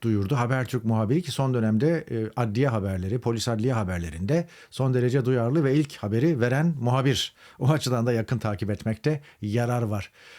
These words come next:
Haberde yirmi sekiz kişinin birden diplomasının iptal edildiği bilgisini ben görür görmez Ekrem İmamoğlu ile birlikte duruma uygunluk sağlamak için veya durumu meşrulaştırmak için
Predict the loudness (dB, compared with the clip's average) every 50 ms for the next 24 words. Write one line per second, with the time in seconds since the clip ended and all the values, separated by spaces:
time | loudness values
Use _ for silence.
0 | -20 -20 -6 -2 0 2 2 2 2 4 4 4 4 4 4 2 2 0 0 0
1 | 0 0 0 2 2 2 2 2 0 0 -2 -2 0 0 2 2 2 2 2 2
2 | 0 0 0 -2 -2 0 -2 -2 -2 -2 -2 0 0 2 2 2 2 2 0 2
3 | 0 0 0 0 -2 -2 -2 -2 -2 -2 0 0 0 0 0 2 4 4 4 4
4 | 4 2 0 0 0 0 0 0 -2 -4 -6 -10 _ _ _ _ _ _ _ _
5 | _ _ _ _ _ _ _ _ _ _ _ _ _ _ _ _ _ _ _ -2
6 | 0 0 2 4 4 6 6 6 4 4 4 4 4 2 2 2 0 0 0 -2
7 | 0 0 0 2 2 2 2 4 2 2 2 0 0 0 0 0 0 0 -2 0
8 | 0 2 2 0 0 -2 -4 -6 -6 -4 -2 0 0 0 0 0 0 0 0 0
9 | 0 0 -2 -2 -2 -2 -2 -2 -2 -4 -2 -2 -2 -2 -4 -4 0 2 2 2
10 | 0